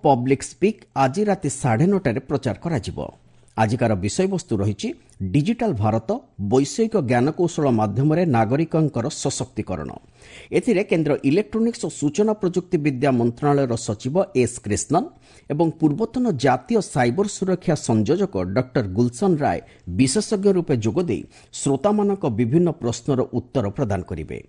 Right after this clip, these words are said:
ଏଥିପାଇଁ ଶ୍ରୋତାମାନଙ୍କୁ ଜିରୋ ଡବଲ ୱାନ୍ ଟୁ ଥ୍ରୀ ସେଭେନ୍ ୱାନ୍ ସେଭେନ୍ ଡବଲ ୱାନ୍ ସେଭେନ୍, ଟୁ ଡବଲ ଥ୍ରୀ ୱାନ୍ ଡବଲ ଫୋର୍ ଡବଲ ଫୋର୍, ଟୁ ଡବଲ ଥ୍ରୀ ୱାନ୍ ଜିରୋ ଫୋର୍ ଏଇଟ୍ ୱାନ୍ ଏବଂ ଟୁ ଥ୍ରୀ ସେଭେନ୍ ୱାନ୍ ସେଭେନ୍ ୱାନ୍ ଜିରୋ ସିକ୍ସ ନମ୍ବରକୁ ଡାଏଲ କରିବାକୁ ପଡ଼ିବ।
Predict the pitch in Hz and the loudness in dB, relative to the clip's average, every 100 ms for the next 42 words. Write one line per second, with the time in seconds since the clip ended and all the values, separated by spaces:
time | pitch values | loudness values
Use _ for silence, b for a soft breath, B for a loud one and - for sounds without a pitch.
0 | _ - 107 131 127 196 - 117 131 165 | _ -6 -2 0 2 0 0 -2 0 2
1 | 202 - - - b b 98 98 151 214 | 2 0 -6 -10 b b -6 -2 2 2
2 | 214 139 117 131 147 214 214 _ - 175 | 2 0 2 2 2 -2 -6 _ -2 0
3 | 214 - 196 - 131 156 160 175 185 - | 0 0 -2 0 0 2 2 2 0 -2
4 | 131 123 113 110 107 170 147 98 - - | 0 2 2 0 0 0 -2 -4 -2 0
5 | 151 311 - B B B B _ 190 226 | 0 -2 -12 B B B B _ -2 0
6 | 170 147 165 165 196 202 131 131 123 113 | 0 2 2 2 -2 0 2 4 4 2
7 | 131 165 156 104 107 98 117 - 208 _ | 2 0 0 0 0 2 0 0 -6 _
8 | _ b b b - 190 226 156 139 165 | _ b b b 0 2 2 0 2 0
9 | 156 190 196 123 143 165 175 175 - 139 | 2 0 0 0 2 4 2 0 -2 -2
10 | 143 123 110 104 117 180 - _ _ 147 | 2 2 0 0 0 0 -6 _ _ -2
11 | 165 117 - - b _ - 202 233 247 | 2 0 -2 -12 b _ 0 0 2 -2
12 | 226 - 135 170 180 196 208 - 143 156 | -2 0 0 2 2 2 -2 -2 0 2
13 | 190 202 160 135 170 165 151 - 123 117 | 2 2 2 2 0 0 -4 -2 0 2
14 | 123 - 196 117 117 120 160 113 104 - | 0 0 0 4 2 2 0 0 -4 -2
15 | 107 95 | -2 -2